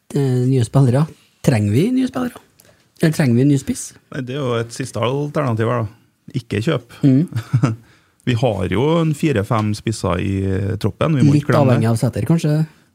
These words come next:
Speaker 2: Eh, litt avhengig av han, og så litt avhengig av hva du, eh, definerer dem som.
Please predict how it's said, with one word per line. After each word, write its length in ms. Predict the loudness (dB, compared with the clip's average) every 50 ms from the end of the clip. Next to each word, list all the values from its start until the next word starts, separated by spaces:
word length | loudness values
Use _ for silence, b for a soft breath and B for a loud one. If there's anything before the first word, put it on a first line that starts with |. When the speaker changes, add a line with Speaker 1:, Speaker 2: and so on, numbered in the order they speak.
| -12 -8
Speaker 2:
Eh, 140 | -4 -2 -2
litt 160 | -2 -2 -2 0
avhengig 320 | 0 0 0 0 0 0
av 140 | 0 0 0
han, 220 | 0 -2 -2 -2 -2 -2
og 100 | -4 -4
så 240 | -6 -6 -6 -4 -2 -2 -2 -2 -2 -2 -2 -2 -2 -2 -4 -4 -4 -4 -4 -4 -4
litt 240 | -4 -4 -4 -4 -2
avhengig 320 | -2 0 0 -2 -2 -4
av 140 | -4 -6 -8
hva 220 | -6 -4 -4 -2 -2 -2 -4
du, 120 | -4 -4 -4 -2 -2 -2 -2 -2
eh, 280 | -2 -2 -4 -4 -4
definerer 520 | -4 -4 -6 -6 -4 -4 -4 -2 -2 -2 -2 -4
dem 260 | -4 -4 -4 -4 -4
som. 380 | -4 -4 -4 -2 -2 -2 -4